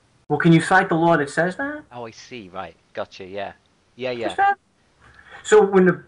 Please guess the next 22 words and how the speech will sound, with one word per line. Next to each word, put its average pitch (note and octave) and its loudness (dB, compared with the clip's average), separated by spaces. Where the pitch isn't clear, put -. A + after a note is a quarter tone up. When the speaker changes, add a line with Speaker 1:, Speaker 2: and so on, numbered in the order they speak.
Speaker 1:
B B3 2
S A#3 4
comes F3 -6
out, A#3 -2
Speaker 2:
Yeah. F2+ -20
Speaker 1:
bring, F#3+ 4
put G#3+ 0
the G#3+ 2
burden, F3 2
keep C4+ -8
the - -10
burden F3 0
on C3+ -4
them. E3+ 0
Speaker 2:
Oh, C#3 -4
I C#3 -10
see. C#3 -10
Yeah, A2+ -4
I A2+ -10
got A2 -8
it. F#2+ -12
Yeah, G2+ -10